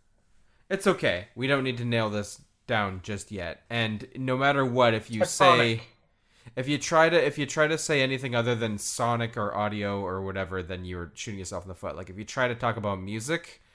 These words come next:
Speaker 1: people will <laughs> listen exclusively to podcasts with it.
Speaker 2: Yeah.
Speaker 1: Um, and it, it always makes me laugh because this field recorder that I'm recording on as we speak, every time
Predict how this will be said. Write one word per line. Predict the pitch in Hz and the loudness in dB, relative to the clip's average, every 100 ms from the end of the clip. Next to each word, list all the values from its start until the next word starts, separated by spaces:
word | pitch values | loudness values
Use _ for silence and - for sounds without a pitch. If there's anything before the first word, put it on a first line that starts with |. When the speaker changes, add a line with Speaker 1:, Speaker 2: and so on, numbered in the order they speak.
| _ _ | _ _
Speaker 1:
people | 139 120 127 | -6 -4 0
will | 117 | 0
<laughs> | |
listen | 113 135 143 123 - - - | 0 -2 -2 -4 -10 -20 -16
exclusively | 113 - 139 120 113 110 | -12 -6 -4 -4 -4 -4
to | 95 | -2
podcasts | 110 92 98 85 - | -2 -2 -6 -8 -10
with | 101 85 | -12 -14
it. | 67 - | -14 -8
Speaker 2:
Yeah. | 143 - - - _ _ | -6 -6 -8 -20 _ _
Speaker 1:
Um, | 123 123 107 104 104 _ | 2 4 6 2 -2 _
and | 135 135 | 0 0
it, | 127 | 0
it | 139 | -2
always | 139 143 | 2 2
makes | 135 123 151 | 0 -4 -2
me | 202 | 2
laugh | 151 113 117 | 6 6 4
because | 127 120 117 101 | -4 -2 -2 -2
this | 113 107 | -6 -8
field | - 139 117 | -8 -6 -4
recorder | 117 127 117 107 | -4 -2 -2 -2
that | 104 | -2
I'm | 104 101 | -2 -2
recording | 101 127 107 101 | -4 -4 -4 -2
on | 95 92 - | -4 -4 -4
as | 110 107 | -2 -2
we | 107 | -6
speak, | 95 - - 110 90 - _ _ _ _ | -8 -6 -4 -4 -4 -14 _ _ _ _
every | 127 147 123 143 165 | 2 2 2 0 0
time | - 165 170 127 104 98 | 2 4 6 6 4 0